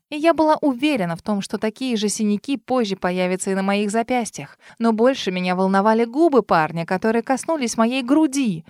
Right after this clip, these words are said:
Очень непривычное ощущение, острое и дикое, но в тот момент вызывающее у меня лишь чувство беспомощности. Всё тело будто пробило огнём, и красная отметка появилась на моей коже. Ксен скользнул ниже, и вот его губы были внизу моего живота, а пальцы снимали шорты.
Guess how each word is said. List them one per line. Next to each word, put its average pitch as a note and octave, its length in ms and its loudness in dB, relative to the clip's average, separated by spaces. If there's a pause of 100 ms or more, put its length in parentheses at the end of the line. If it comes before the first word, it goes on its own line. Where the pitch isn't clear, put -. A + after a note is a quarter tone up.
(120)
Очень C#4+ 460 0
непривычное D4+ 640 -2
ощущение, G#3 720 -2
острое B3 600 0
и - 180 0
дикое, G#3 540 0 (180)
но G#3+ 140 4
в G3 60 -2
тот A#3 180 2
момент A#3 340 4
вызывающее G#3 720 0
у A3+ 100 0
меня A3+ 220 2
лишь A#3 180 0
чувство D#4 320 -2
беспомощности. B3 1120 0
Всё - 220 -2
тело A3+ 380 -6
будто F#3+ 300 -4
пробило G#3 400 2
огнём, G#3 520 -2 (100)
и B3+ 80 -2
красная A#3 420 4
отметка A3 380 -4
появилась G#3 460 0
на G#3 60 0
моей G#3 180 2
коже. G3+ 420 0 (220)
Ксен D4 340 0
скользнул C4 500 0
ниже, C#4+ 420 2 (220)
и A#3 120 0
вот C#4+ 160 4
его B3+ 240 0
губы B3 240 0
были A#3+ 200 0
внизу A#3+ 300 0
моего A#3 300 2
живота, A3 520 2
а A#3+ 120 0
пальцы C4 400 0
снимали B3 440 2
шорты. - 280 -2